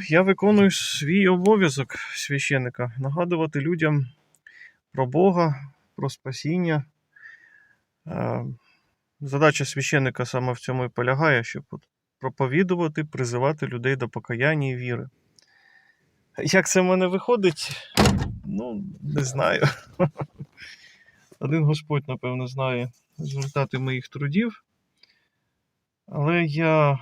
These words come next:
знову-таки не дивлюсь на ці результати, я просто роблю те, що, те, що повинен. Бо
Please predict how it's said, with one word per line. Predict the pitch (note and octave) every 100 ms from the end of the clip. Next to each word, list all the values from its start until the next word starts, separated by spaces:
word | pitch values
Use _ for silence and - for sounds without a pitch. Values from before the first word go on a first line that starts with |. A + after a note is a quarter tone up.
| - D3 - - D3+ D3+
знову-таки | D3 E3+ E3 D3+ D3+
не | D3
дивлюсь | D#3 F3 D3 C3+ -
на | C3 B2+ C3
ці | - D3
результати, | C3+ C3+ D3 D3+ G3+ G#3
я | D3+ C#3+
просто | - D3+ -
роблю | C#3 D3+ D#3 D3+
те, | C#3+
що, | C#3+ - C3 - _ _ _ _ _ _
те, | -
що | C#3 D3+
повинен. | D3+ C#3 B2+ A2+ A2+ A2+
Бо | C3+ C3 B2+ A#2+